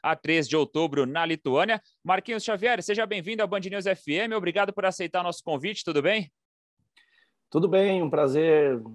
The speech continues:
Speaker 2: estar aqui com vocês. É, uma saudação especial aos ouvintes da Band News F M.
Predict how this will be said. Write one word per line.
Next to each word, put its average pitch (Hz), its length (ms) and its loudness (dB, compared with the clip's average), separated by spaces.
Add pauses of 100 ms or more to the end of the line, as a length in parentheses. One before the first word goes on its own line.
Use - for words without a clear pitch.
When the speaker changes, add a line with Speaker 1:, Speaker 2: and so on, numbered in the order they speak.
Speaker 2:
estar 131 260 0
aqui 131 160 0
com 127 140 -6
vocês. 160 920 -2
É, 113 420 2
uma 117 400 -4
saudação 123 420 -2
especial 127 500 0
aos 113 140 0
ouvintes 113 340 -4
da 110 380 0
Band 107 180 -4
News 151 760 0
F 113 220 -6
M. 156 460 0